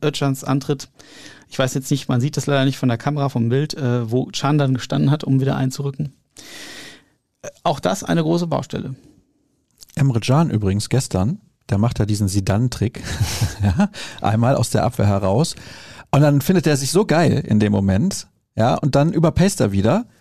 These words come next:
Speaker 2: und geht nach vorne und geht am ersten vorbei, glaub ich, und dann legt er sich den Ball einfach zu weit nach vorne, weil der Kontakt nicht sauber ist.
Speaker 1: Wie so oft?
Speaker 2: So, dann frage ich mich, Mensch,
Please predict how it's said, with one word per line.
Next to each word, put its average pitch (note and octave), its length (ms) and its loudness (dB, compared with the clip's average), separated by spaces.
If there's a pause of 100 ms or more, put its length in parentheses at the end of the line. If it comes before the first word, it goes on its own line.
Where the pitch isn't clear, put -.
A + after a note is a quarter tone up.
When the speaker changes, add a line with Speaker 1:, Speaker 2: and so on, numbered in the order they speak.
(200)
Speaker 2:
und C3 340 0
geht F3+ 220 2
nach D3+ 140 2
vorne G3 520 2
und C3+ 180 2
geht - 140 2
am C#3+ 140 2
ersten D3+ 320 0
vorbei, C3 400 2
glaub E3+ 280 2
ich, G3+ 160 -2
und C#3+ 160 2
dann F#3+ 120 4
legt G#3 200 2
er G3 60 4
sich E3+ 140 -2
den E3 180 2
Ball E3 160 4
einfach E3+ 320 2
zu - 180 0
weit F3+ 200 4
nach D3+ 100 0
vorne, F3 460 2 (360)
weil B2+ 100 2
der B2+ 100 2
Kontakt - 500 -2
nicht A2+ 140 2
sauber G2 340 2
ist. - 300 -4 (240)
Speaker 1:
Wie - 100 -12
so B2 100 -4
oft? - 260 -6 (460)
Speaker 2:
So, D#3+ 300 2
dann B2 140 2
frage F3+ 300 2
ich E3+ 120 -4
mich, F3 260 2 (140)
Mensch, E3+ 400 0